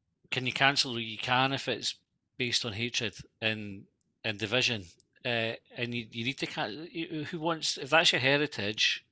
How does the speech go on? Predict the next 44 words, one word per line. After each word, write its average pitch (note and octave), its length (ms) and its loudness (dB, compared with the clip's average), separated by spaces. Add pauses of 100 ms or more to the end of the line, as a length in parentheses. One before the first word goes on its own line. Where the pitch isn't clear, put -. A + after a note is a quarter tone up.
(280)
and A2+ 120 -8
your G#2+ 100 -4
culture, A#2 520 0 (720)
doesn't D3 160 -4
mean F3 100 -4
you D#3+ 60 0
have D3 100 -2
to - 80 -8
be C#3 60 0
like A#2+ 100 4
that G#2+ 80 0
all A2+ 140 -4
the G2+ 80 -10
time. A2+ 360 -4 (100)
Doesn't C3 220 -2
mean C3+ 120 -4
you A#2+ 80 0
have A#2 100 0
to - 80 -10
celebrate A2+ 580 0
it. B2 220 -6 (140)
Y-, D3 120 -6
I D3 100 -4
mean, B2+ 200 -4 (840)
you A#2 100 2
look C#3+ 220 0
at, B2 440 6
um, G#2 380 -6 (1200)
I A2+ 40 -8
know, A#2+ 120 -6
I - 40 -10
know B2+ 120 0
that A2+ 80 -2
I'm G#2+ 80 -2
comparing A#2+ 480 -4
the G#2+ 60 -6
two, A#2 200 -2
but, G#2+ 260 -2 (140)
but A#2 220 0 (100)
the, A#2 220 0
the A#2 100 0
attitude C3 380 2
towards A2 340 -4
slavery A#2+ 520 0